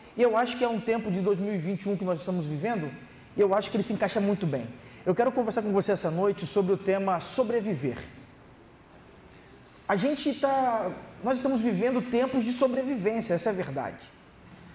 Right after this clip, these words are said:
Sobreviver não é fácil, porque sobreviver, ele implica em recomeçar,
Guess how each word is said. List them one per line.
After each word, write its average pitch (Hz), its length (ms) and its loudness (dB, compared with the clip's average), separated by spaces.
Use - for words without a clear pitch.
Sobreviver 240 600 2
não 269 120 -2
é 262 100 -4
fácil, - 560 -4
porque 202 240 2
sobreviver, 220 720 2
ele 214 300 2
implica 226 500 2
em 220 160 0
recomeçar, 233 920 0